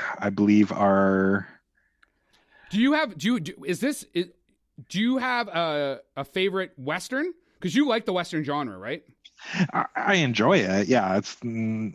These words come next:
Speaker 1: it's not one of my favorites, but I do every once in a while like to, like myself a good, a good Western.
Speaker 2: Have you seen True
Speaker 1: Uh,
Speaker 2: Grit? Have you seen True Grit?
Speaker 1: Yes. Yes.
Speaker 2: Okay, would
Speaker 1: I've seen
Speaker 2: you
Speaker 1: both Virgins.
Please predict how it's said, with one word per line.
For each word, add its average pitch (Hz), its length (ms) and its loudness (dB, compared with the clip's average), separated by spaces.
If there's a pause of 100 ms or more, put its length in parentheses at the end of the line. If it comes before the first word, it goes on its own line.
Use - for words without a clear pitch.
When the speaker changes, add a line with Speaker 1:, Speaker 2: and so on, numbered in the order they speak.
Speaker 1:
it's - 240 -4
not 110 320 2
one 101 220 -2
of 92 80 -2
my 90 100 0
favorites, 98 600 0
but 92 180 -2
I 90 100 -2
do 104 520 4 (140)
every 104 200 2
once 98 260 0
in 101 60 2
a 90 40 2
while 85 120 2
like 87 180 0
to, 85 280 4
like 90 280 -4
myself 87 380 -4
a 85 60 -4
good, 82 420 -6 (920)
a 101 80 -4
good 98 200 2
Western. 85 760 -6 (180)
Speaker 2:
Have 202 140 -2
you 202 60 -2
seen 220 200 2
True 202 180 -2
Speaker 1:
Uh, 156 40 -6
Speaker 2:
Grit? 196 220 -2 (2250)
Have 170 160 -6
you 196 140 -4
seen 190 220 -2
True 190 160 0
Grit? 120 240 4
Speaker 1:
Yes. - 300 -10 (320)
Yes. - 680 0
Speaker 2:
Okay, 165 340 -2
would 151 200 0
Speaker 1:
I've - 20 -6
seen 170 160 8
Speaker 2:
you 113 60 0
Speaker 1:
both 135 200 4 (120)
Virgins. 107 760 0